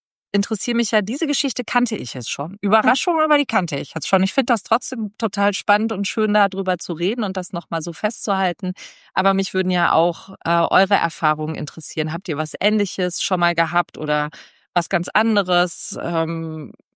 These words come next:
irgendwas, was dazu passt oder eine Geschichte, die euch dazu eingefallen ist, äh, schön oder traurig, verletzend oder bereichernd oder wie auch immer. Vielleicht auch n-, 'ne Trennung, die nicht wieder gut geworden ist, an die ihr aber auch immer noch die,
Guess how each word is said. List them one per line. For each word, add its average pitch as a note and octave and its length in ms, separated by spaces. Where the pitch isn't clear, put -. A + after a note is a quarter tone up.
irgendwas, F#3+ 520
was F#3 120
dazu F#3+ 300
passt - 360
oder F#3+ 380
eine F#3 240
Geschichte, G3+ 460
die F#3 160
euch G#3 220
dazu F#3+ 320
eingefallen E3+ 640
ist, - 640
äh, D#3+ 400
schön C#4 360
oder F#3+ 220
traurig, F#3+ 720
verletzend F3 760
oder D#3 420
bereichernd E3+ 680
oder D#3+ 220
wie E3 160
auch - 160
immer. F#3 420
Vielleicht - 380
auch - 260
n-, G3 100
'ne G#3 180
Trennung, G3 580
die G#3+ 140
nicht B3+ 240
wieder G#3+ 200
gut G3 260
geworden F3+ 420
ist, D3+ 600
an F3 140
die E3+ 120
ihr D#3+ 140
aber D3+ 220
auch A3+ 180
immer F#3+ 220
noch F3+ 200
die, F3 300